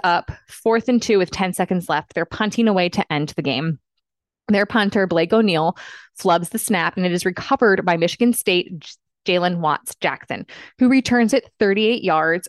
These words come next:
for the game-winning touchdown. And to make it even crazier, in that dog pile,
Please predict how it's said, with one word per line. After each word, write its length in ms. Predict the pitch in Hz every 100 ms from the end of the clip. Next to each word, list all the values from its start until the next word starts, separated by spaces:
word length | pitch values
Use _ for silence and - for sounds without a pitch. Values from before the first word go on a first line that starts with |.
| -
for 300 | - 185 180
the 100 | 180
game-winning 560 | 156 175 196 208 226
touchdown. 580 | 208 190 - - 156 101 - - - - -
And 480 | 349 359 233 196 -
to 100 | 269
make 320 | 254 247 254
it 80 | -
even 260 | 247 226 208
crazier, 800 | - 349 339 330 185 151 160 - - _
in 160 | 277 285
that 200 | 285 190
dog 320 | 220 262 240
pile, 500 | - 160 143 -